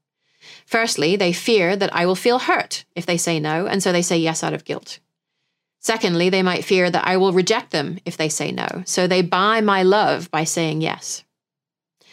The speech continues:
Thirdly, they might fear being perceived as bad or selfish or the like, that there's something wrong with them for saying no. So they say yes so they don't have to feel that shame.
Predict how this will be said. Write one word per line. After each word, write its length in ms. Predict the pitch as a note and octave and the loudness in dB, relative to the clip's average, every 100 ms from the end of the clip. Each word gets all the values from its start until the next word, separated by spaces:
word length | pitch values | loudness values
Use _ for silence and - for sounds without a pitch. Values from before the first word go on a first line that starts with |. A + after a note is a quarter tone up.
| _ _ | _ _
Thirdly, 380 | A#3+ A#3 G#3 E3+ | 0 2 2 2
they 120 | F3 | 4
might 240 | F3 F3+ - | 2 0 0
fear 220 | F#3 F3 | 2 2
being 260 | E3+ E3+ | 2 0
perceived 400 | D#3+ E3 E3 D#3+ | 0 0 2 2
as 120 | F3+ F3 | 0 0
bad 480 | B3+ A#3+ F3 D#3 | -2 0 0 0
or 100 | E3 | 0
selfish 540 | F3 - A#3 A#3 D#3+ - | 0 2 0 0 -4 -4
or 100 | C#3+ | -4
the 80 | D3+ | -4
like, 340 | D3+ - - | -4 -8 -8
that 120 | E3 | -2
there's 140 | F#3+ F#3+ | -2 0
something 340 | G#3 G3 F3+ | 0 0 0
wrong 320 | E3 F3+ G3 | 2 2 4
with 200 | F#3 F3+ | 2 0
them 260 | - A3+ A#3+ | -2 0 0
for 100 | G3+ | -2
saying 380 | D#3 D2+ C2 D#2 | -4 -4 -6 -6
no. 240 | - - - - - - - | -8 -8 -14 -20 -18 -18 -6
So 120 | - | -2
they 140 | F#3+ F3+ | 0 0
say 160 | F#3 | 0
yes 400 | F3 B3+ B3+ - | 0 0 -2 -2
so 140 | - F3+ | -2 0
they 120 | E3+ | 0
don't 220 | F3 D#3+ | 0 -2
have 140 | E3 | -4
to 100 | D#3+ | -6
feel 180 | E3 D#3 | -4 -4
that 120 | D3+ - | -4 -6
shame. 380 | - - D#3+ | -6 -8 -12